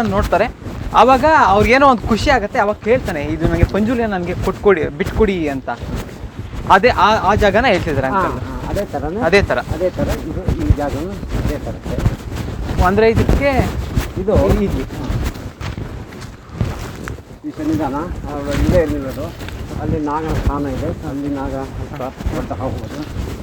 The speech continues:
Speaker 2: ಅದಲ್ಲಿದೆ. ಈ ಸನ್ನಿಧಾನ. ಈಗ ನಾವು ಹರಕೆ,
Speaker 1: ಹಾ.
Speaker 2: ಈಗ ಹರಕೆ ಮಾಡುವಾಗ ಇಲ್ಲೆಲ್ಲ ಕ್ಲೀನ್ ಮಾಡ್ತೀವಿ.
Speaker 1: ಹಾ.
Speaker 2: ಈ ಕೆಲವರಿಗೆ ನಿಮ್ಮ ಎಕ್ಸಾಂಪಲ್ಲು,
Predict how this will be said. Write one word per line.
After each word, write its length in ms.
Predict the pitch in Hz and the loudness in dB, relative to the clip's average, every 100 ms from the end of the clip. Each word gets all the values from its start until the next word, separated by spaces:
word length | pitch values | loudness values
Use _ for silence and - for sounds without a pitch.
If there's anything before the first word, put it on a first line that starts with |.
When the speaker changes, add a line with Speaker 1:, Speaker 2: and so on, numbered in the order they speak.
| 120 | -4
Speaker 2:
ಅದಲ್ಲಿದೆ. 340 | 127 120 117 | -2 -2 -2
ಈ 580 | 165 - - - - - | -2 -4 -4 -10 -10 -4
ಸನ್ನಿಧಾನ. 520 | 147 147 135 - - | -2 0 0 -4 -4
ಈಗ 140 | 156 180 | 0 2
ನಾವು 280 | 175 180 | 2 2
ಹರಕೆ, 380 | 165 160 165 - | 0 -4 -4 -4
Speaker 1:
ಹಾ. 720 | - - - 147 135 - 151 | -4 -6 -6 -6 -6 -6 -4
Speaker 2:
ಈಗ 100 | 160 | 0
ಹರಕೆ 680 | 160 151 143 151 156 185 170 | 2 4 2 0 -4 -4 -4
ಮಾಡುವಾಗ 260 | 151 151 170 | -4 -4 -4
ಇಲ್ಲೆಲ್ಲ 600 | 185 147 156 156 165 180 | -4 -4 -4 0 2 2
ಕ್ಲೀನ್ 580 | - - - 156 175 | 0 -8 -6 -4 -2
ಮಾಡ್ತೀವಿ. 500 | - - 151 - - | -2 -4 -8 -10 -8
Speaker 1:
ಹಾ. 440 | 165 143 - - 160 | -8 -8 -10 -6 -4
Speaker 2:
ಈ 100 | 156 | -2
ಕೆಲವರಿಗೆ 560 | - 180 175 165 156 | 2 6 6 6 2
ನಿಮ್ಮ 180 | 151 151 | 2 2
ಎಕ್ಸಾಂಪಲ್ಲು, 720 | 156 135 165 139 127 147 160 | 0 2 0 2 0 0 -2